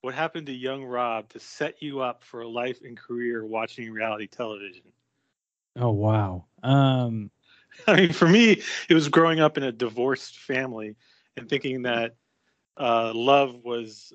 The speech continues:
Speaker 1: uh, expressed by arguments. And so I love watching, re-, you know, Maury Povich and Bravo and The Bachelor and things like that because I love arguments. It makes me think that people are falling in love with each other.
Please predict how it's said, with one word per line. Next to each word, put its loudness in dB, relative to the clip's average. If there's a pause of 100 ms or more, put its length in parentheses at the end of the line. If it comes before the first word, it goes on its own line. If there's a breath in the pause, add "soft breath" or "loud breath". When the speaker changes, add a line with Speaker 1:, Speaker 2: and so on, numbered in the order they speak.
Speaker 1:
uh, -8
expressed -6
by -4
arguments. -8 (560)
And -18
so 0
I 6
love 2
watching, -2 (280)
re-, -6
you -12
know, -10
Maury -4
Povich 2
and -20 (180)
Bravo 2
and -12 (260)
The -10
Bachelor 2
and -8
things -10
like -10
that -4
because -12
I -6
love -8
arguments. -8
It -14
makes -12
me -20
think -12
that -4
people -8
are -8
falling -2
in -14
love -8
with -20
each -12
other. -12